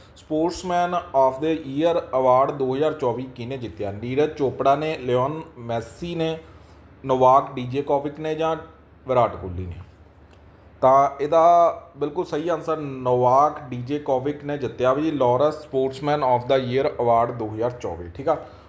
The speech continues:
ਹੁਣ ਤੁਹਾਨੂੰ ਯਾਦ ਹੋਣੇ ਚਾਹੀਦੇ ਨੇ ਕਿ Sportsman of the Year, ਤੁਹਾਨੂੰ ਪਤਾ ਕਿ ਟੈਨਿਸ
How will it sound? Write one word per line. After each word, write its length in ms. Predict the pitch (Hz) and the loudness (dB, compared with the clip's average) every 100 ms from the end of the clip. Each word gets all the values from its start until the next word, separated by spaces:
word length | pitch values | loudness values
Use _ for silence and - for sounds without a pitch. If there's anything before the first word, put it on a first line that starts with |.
| - | -2
ਹੁਣ 120 | 151 | 0
ਤੁਹਾਨੂੰ 240 | 156 175 185 | 4 4 6
ਯਾਦ 260 | 147 139 | 8 6
ਹੋਣੇ 240 | 156 170 165 | 4 -2 -2
ਚਾਹੀਦੇ 340 | 156 147 165 | -2 -2 -4
ਨੇ 140 | 170 160 | -6 -6
ਕਿ 140 | 180 | -6
Sportsman 880 | 175 151 143 156 - 151 143 151 143 | -8 -6 -4 -4 -4 0 0 2 0
of 80 | 143 | 2
the 180 | 151 139 | 0 2
Year, 400 | 156 165 160 156 | 2 4 4 2
ਤੁਹਾਨੂੰ 200 | 156 147 | 0 0
ਪਤਾ 200 | 127 131 | 0 -2
ਕਿ 100 | 135 | -4
ਟੈਨਿਸ 460 | 165 135 131 151 | -2 -2 -2 -2